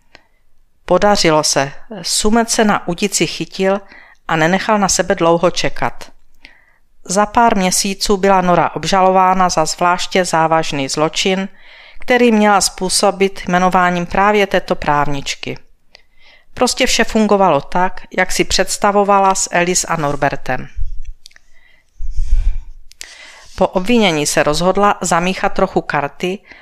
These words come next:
a dodala do trestního spisu další podklady a očekávala, co se bude dít. Podklady se týkaly trestné činnosti jednoho z úředníků ministerstva. Stalo se to, co očekávala.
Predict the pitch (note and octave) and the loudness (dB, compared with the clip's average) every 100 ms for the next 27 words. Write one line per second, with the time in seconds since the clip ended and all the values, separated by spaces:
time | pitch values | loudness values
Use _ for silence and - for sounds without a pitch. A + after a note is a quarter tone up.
0 | - - - _ - E3+ E3+ F3 G3 G#3 | -20 -20 -20 _ -6 -2 0 2 2 2
1 | G#3 - E3 - F#3+ - A3+ G#3 - - | 0 -2 -6 -2 -2 0 2 2 0 -2
2 | G3 G3 F3+ F3+ F#3+ - A3 - F#3 - | -2 -2 0 0 0 -2 -2 -2 -6 -2
3 | F#3+ F#3+ G3+ - D#3 - - E3+ - E3+ | 0 2 0 -2 -4 -6 -4 -4 -2 0
4 | D#3 F3 F3 F3+ - - - - A#3+ - | 0 2 0 -2 -6 -18 -14 -6 -2 0
5 | A3+ G#3+ G3+ D#3 C#3+ C3 - - - - | 2 2 2 0 -6 -8 -8 -10 -12 -16
6 | - - _ - - G#3 - A#3+ A#3+ - | -20 -20 _ -10 -6 -4 0 0 0 -2
7 | F3+ - F#3+ F#3+ G#3 G3+ G3+ - G#3+ - | -2 -2 -2 -2 -2 -2 -2 -2 -2 0
8 | A#3 - G#3+ G#3 - - F#3+ F#3 F#3+ F#3 | 0 0 0 0 -2 -4 -2 0 0 0
9 | D3+ - E3+ - F#3+ G3 F#3 - F3+ D#3+ | -2 -4 -4 -2 -2 -2 -4 -4 -4 -2
10 | D3+ - C#3+ D3 - C#3+ C#3+ - - - | -4 -4 -4 -4 -8 -8 -8 -12 -20 -20
11 | - - - - F#3+ F#3 F#3 E3 - - | -20 -20 -16 -2 2 2 2 0 -2 0
12 | F#3+ A3+ - - - - - - F3 - | 0 0 -8 -20 -6 -2 -2 -2 -2 0
13 | D#3 D3 C#3+ C#3 | 0 0 0 -2